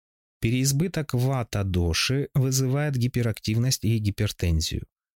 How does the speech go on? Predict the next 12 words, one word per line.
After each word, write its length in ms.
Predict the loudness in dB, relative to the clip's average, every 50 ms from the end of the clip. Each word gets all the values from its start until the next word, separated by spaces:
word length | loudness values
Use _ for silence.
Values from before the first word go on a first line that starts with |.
| _ _ _
В 60 | -4
случае 480 | -2 0 0 0 0 0 0 0 2 2
замедления 920 | 2 2 2 2 2 2 2 2 2 2 2 2 2 2 2 0 0 -2 0
и 140 | 0 0 2
остановки 720 | 0 0 -2 0 0 2 2 2 2 0 0 -2 -2 -2
движения 640 | 0 2 2 2 2 2 2 4 4 4 4 2 2
ваты 400 | 2 0 0 0 0 0 0 0
может 460 | 2 2 2 2 0 0 0 -2 -2
произойти 720 | -2 -2 0 2 2 2 0 0 -2 -2 0 0 0 0 0
закупорка 960 | 0 0 0 0 -4 -8 -8 -4 -2 -2 0 -2 -2 -4 -4 -4 -2 -2 -2
жёлчных 600 | 0 0 0 2 2 0 0 0 0 0 0 0 -2
протоков, 580 | -4 -4 -4 -2 -2 -2 -2 -2 -4 -4 -6